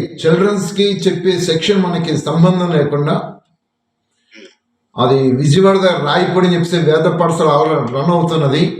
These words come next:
దయానంద సరస్వతుల వారి తాలూకా విధానాల్లోనే, ఆ, రాయపాడు విజయవాడ దగ్గర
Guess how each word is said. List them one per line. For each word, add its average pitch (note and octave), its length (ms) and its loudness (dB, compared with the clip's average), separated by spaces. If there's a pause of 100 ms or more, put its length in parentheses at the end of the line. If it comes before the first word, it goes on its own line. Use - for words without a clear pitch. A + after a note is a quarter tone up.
(880)
దయానంద F3 500 2 (800)
సరస్వతుల D#3+ 580 0 (100)
వారి D#3 220 2 (100)
తాలూకా D3+ 360 0 (120)
విధానాల్లోనే, D#3 760 0 (960)
ఆ, - 20 0 (800)
రాయపాడు D3+ 520 0 (1400)
విజయవాడ D#3+ 440 2 (120)
దగ్గర C#3+ 220 -2